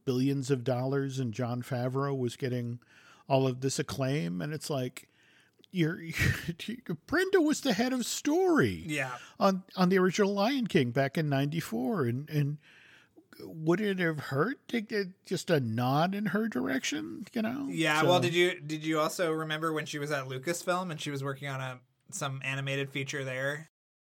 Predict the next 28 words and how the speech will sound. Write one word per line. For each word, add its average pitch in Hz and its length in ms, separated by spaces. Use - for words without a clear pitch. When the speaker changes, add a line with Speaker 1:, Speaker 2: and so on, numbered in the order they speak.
Speaker 1:
Oh, 175 440
God, 123 440
yes. 113 460
Speaker 2:
I 170 100
think 247 260
it 381 100
was 254 140
Speaker 1:
Strange 151 380
Magic, 143 420
Speaker 2:
Yeah, 175 180
I 165 100
Speaker 1:
yes. 139 360
Speaker 2:
think, 165 140
I 233 80
think 240 100
it 220 100
eventually 165 440
became 143 440
Strange 135 320
Magic, 135 420
but 131 260
she, - 560
she's 214 300
never 175 220
talked 151 260
about 131 240
it 127 160
before. 139 340